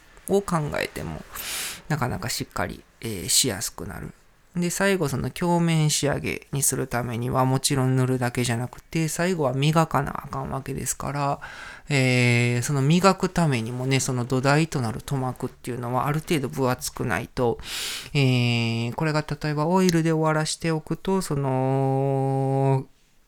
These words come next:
ね、す-、ちょっと出てきたツヤを最後鏡面仕上げにするために磨こう磨こうと思ったら、そのオイルを塗った層まで、えー、磨いてるうちに取れてしまうっていうことも考えうること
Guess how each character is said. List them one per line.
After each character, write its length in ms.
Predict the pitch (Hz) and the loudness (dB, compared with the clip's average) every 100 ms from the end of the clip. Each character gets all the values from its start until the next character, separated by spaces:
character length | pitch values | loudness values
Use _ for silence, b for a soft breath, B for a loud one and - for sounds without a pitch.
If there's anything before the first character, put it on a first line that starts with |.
| - | 8
ね、 320 | 156 135 131 - | 8 8 4 -8
す-、 300 | - - - _ - _ _ _ _ - | -4 -4 -4 _ -20 _ _ _ _ 0
ち 80 | 170 | 0
ょ 40 | |
っ 60 | - | 0
と 100 | 139 | -4
出 140 | 131 131 | 0 0
て 140 | 131 | 0
き 100 | - | -2
た 100 | 123 | 0
ツ 200 | - 123 | 2 2
ヤ 180 | 120 123 | 2 2
を 260 | 117 113 - B B | 2 0 -4 B B
最 240 | - 139 | -2 -2
後 80 | 131 | -2
鏡 480 | - 165 160 151 147 | -4 0 2 4 4
面 240 | 143 143 | 2 2
仕 220 | 147 - | 0 2
上 60 | 131 | 2
げ 60 | 120 | 2
に 80 | 123 | -2
す 180 | - 151 | -4 -4
る 80 | |
た 160 | 143 143 | -2 -2
め 140 | 139 | -2
に 120 | 135 127 | -2 0
磨 300 | 131 143 143 | 0 0 0
こ 140 | 147 | 0
う 40 | |
磨 280 | 131 127 127 | 0 2 0
こ 160 | - 123 | 0 -2
う 60 | |
と 100 | - 120 | 0 -2
思 140 | 123 | -2
っ 40 | |
た 200 | - - | -6 -8
ら、 240 | 113 110 117 | -6 -6 -6
そ 140 | - | -6
の 140 | 131 - | -6 -4
オ 120 | 170 | -2
イ 60 | 151 | -2
ル 100 | 123 | -2
を 60 | 127 | -2
塗 120 | 147 | -2
っ 20 | |
た 200 | - 123 | -2 -4
層 240 | - 127 | -2 -2
ま 180 | 98 - | -4 -6
で、 180 | 113 - B B B B | -8 -10 B B B B
え 260 | 139 127 131 | 2 2 0
ー、 40 | |
磨 260 | 131 139 131 | 2 2 2
い 80 | 123 | 0
て 120 | 127 | -2
る 80 | 120 | -2
う 80 | 117 | -4
ち 160 | - | -4
に 140 | 110 110 | -6 -6
取 160 | 110 | -8
れ 60 | 110 | -8
て 120 | - | -8
し 140 | 120 117 | -8 -6
ま 160 | 95 | -8
う 40 | - | -10
っ 20 | |
て 160 | - | -10
い 40 | - | -10
う 40 | |
こ 100 | - | -10
と 120 | - | -10
も 200 | - - - - - | -10 -10 -16 -20 -6
考 260 | 139 120 117 | -4 -2 -2
え 180 | 104 - - - - | -4 -10 -20 -14 -2
う 80 | 131 | -2
る 140 | - | -2
こ 120 | - - | -8 -10
と 200 | 71 | -10